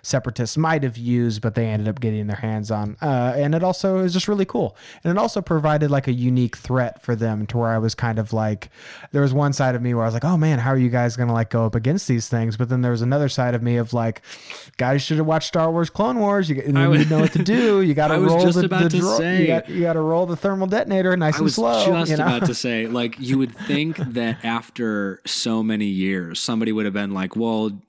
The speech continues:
Speaker 2: the reason that the droids actually went out of style is because everybody exploited the tricks and, and
Speaker 1: Yeah.
Speaker 2: whatever to, like, get rid of them." And I was like,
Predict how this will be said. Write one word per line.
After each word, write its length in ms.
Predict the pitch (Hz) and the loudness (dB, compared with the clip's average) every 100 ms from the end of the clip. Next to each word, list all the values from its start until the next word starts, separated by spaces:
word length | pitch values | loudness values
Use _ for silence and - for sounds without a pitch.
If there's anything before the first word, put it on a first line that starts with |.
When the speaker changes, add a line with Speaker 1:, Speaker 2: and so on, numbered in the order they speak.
| - - _ _ | -20 -20 _ _
Speaker 2:
the 100 | 110 | -4
reason 400 | 113 147 160 151 | 0 0 0 -2
that 140 | 135 | -2
the 80 | 120 | -4
droids 420 | 110 120 117 110 120 | -4 -2 0 -2 -6
actually 540 | 120 123 - - 110 104 | -6 -4 -4 -4 -2 -2
went 220 | 107 104 | -2 -2
out 180 | 98 98 | -4 -4
of 80 | 95 | -4
style 640 | - - 101 95 92 92 | -6 -6 -4 -4 -2 -4
is 200 | 92 98 | -4 -6
because 440 | 101 101 107 95 104 | -6 -6 -4 -6 -6
everybody 480 | 113 110 101 98 98 | -4 -4 -2 -2 -2
exploited 600 | 95 - - 107 104 95 | -4 -8 -6 -4 -4 -4
the 60 | 92 | -8
tricks 440 | - 117 107 - | -6 -6 -6 -6
and, 560 | 98 92 92 101 101 104 | -4 -4 -4 -8 -12 -8
and 280 | 107 101 95 | -4 -2 0
Speaker 1:
Yeah. 180 | 127 110 | 0 -2
Speaker 2:
whatever 460 | 101 107 110 107 101 | -2 -2 -2 -4 -4
to, 120 | - | -4
like, 260 | 104 95 - - - | -6 -6 -8 -18 -10
get 200 | 123 113 | -8 -6
rid 160 | 110 135 | -4 -4
of 80 | 113 | -4
them." 140 | 110 | -4
And 80 | 107 | -2
I 100 | 107 | -2
was 160 | 104 | -2
like, 240 | 104 101 | -4 -6